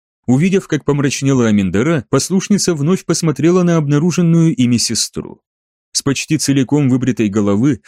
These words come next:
безжизненно свисал единственный пучок ржаво-рыжих волос, пропитавшихся потом. Бледно-розовый шрам, изуродовавший левую сторону её лица, пересекал скулу и спускался по шее подобно стрелке,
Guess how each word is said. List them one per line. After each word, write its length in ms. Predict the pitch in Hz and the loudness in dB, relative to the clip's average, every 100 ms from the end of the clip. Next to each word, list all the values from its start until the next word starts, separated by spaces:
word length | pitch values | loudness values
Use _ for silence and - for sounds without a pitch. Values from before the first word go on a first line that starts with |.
| - - | -14 -2
безжизненно 720 | 143 117 151 185 190 185 175 | 0 0 0 0 2 2 0
свисал 420 | - 143 - 180 | 0 -2 0 2
единственный 720 | 175 175 147 190 - 170 160 | 2 2 2 0 0 0 2
пучок 400 | 147 139 175 180 | 0 -2 -2 -2
ржаво-рыжих 760 | 143 117 156 160 156 160 143 - | -2 -2 -2 0 0 0 -2 0
волос, 500 | 156 165 131 - - | -2 0 -2 -4 -4
пропитавшихся 800 | 117 - 127 113 - 113 - | -4 -2 -2 -2 -4 -6 -6
потом. 520 | 139 95 - - - _ _ _ _ _ _ _ - | -4 -6 -6 -10 -18 _ _ _ _ _ _ _ -4
Бледно-розовый 720 | 120 156 131 123 135 113 107 | 0 0 2 0 0 0 0
шрам, 360 | - 95 117 160 | -2 -2 0 0
изуродовавший 640 | 143 156 160 156 143 - | 0 0 2 2 0 0
левую 320 | 143 147 143 135 | 0 2 2 0
сторону 420 | - 135 123 120 | 0 0 0 2
её 200 | 113 110 | 2 2
лица, 440 | 101 - 147 160 | 0 -2 -2 -2
пересекал 540 | - 139 - 127 131 104 | 0 0 -2 -2 -2 -2
скулу 480 | - - 165 190 - | -4 0 0 0 0
и 80 | 160 | -2
спускался 600 | - 175 - 165 - 143 | 0 -2 -2 -2 -2 -2
по 100 | 127 | -2
шее 300 | - 185 180 | 0 0 0
подобно 400 | 143 151 147 151 | 0 -2 0 -2
стрелке, 640 | - 165 151 90 - - | -2 0 0 -4 -10 -14